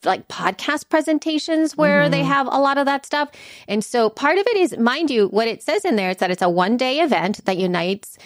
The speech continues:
Speaker 1: the global community of female innovators and leaders in podcasting, audio, and radio.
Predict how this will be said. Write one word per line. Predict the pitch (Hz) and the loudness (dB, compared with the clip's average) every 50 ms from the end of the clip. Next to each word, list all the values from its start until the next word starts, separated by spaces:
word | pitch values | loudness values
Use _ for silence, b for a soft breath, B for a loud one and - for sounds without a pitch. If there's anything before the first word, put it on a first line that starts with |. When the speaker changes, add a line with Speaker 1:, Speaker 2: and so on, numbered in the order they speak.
| B B B | B B B
Speaker 1:
the | - - 175 | -4 -4 -4
global | 160 - 185 170 180 180 190 220 269 285 | -2 -2 0 2 2 2 2 2 0 0
community | - 359 339 302 247 214 208 190 196 190 - | 2 2 2 2 2 0 0 0 0 0 -2
of | 180 - | -4 -8
female | - - - 190 180 180 175 190 202 | -8 -8 -4 -2 0 0 0 0 -2
innovators | - 202 214 226 220 208 214 202 214 202 208 | 0 0 0 0 2 0 0 2 2 0 2
and | 208 196 | 2 2
leaders | 190 185 175 170 170 160 | 2 2 2 2 2 2
in | 165 160 | 0 -4
podcasting, | 165 - 165 156 - - 170 160 156 - - 170 175 180 - - | -4 -4 -6 -6 -6 -6 -6 -6 -6 -6 -4 -2 -2 -2 -2 0
audio, | 151 160 160 165 160 160 156 - - - | 0 0 2 2 2 2 0 0 -2 -6
and | 196 208 233 247 254 262 254 247 254 | -4 0 0 2 2 2 0 0 0
radio. | 294 311 339 359 370 349 311 254 214 185 170 165 165 190 254 349 | 0 0 2 0 0 0 0 0 0 2 2 4 4 4 2 2